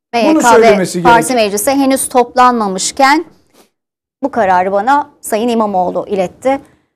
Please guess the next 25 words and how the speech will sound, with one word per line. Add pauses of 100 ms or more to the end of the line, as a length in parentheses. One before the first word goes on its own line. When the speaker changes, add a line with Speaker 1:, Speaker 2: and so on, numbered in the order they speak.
(580)
Speaker 2:
diyor. (200)
Speaker 1:
Yani (240)
ben
dediğim
gibi
sadece
takıl-,
benim
Speaker 2:
Evet.
Speaker 1:
asıl,
e,
beni
üzen
nokta (440)
bazı, (160)
e,
hocam
da
az
önce
bahsetti. (220)
Kendi (560)
ayağımız, (200)
e, (640)
takılmadan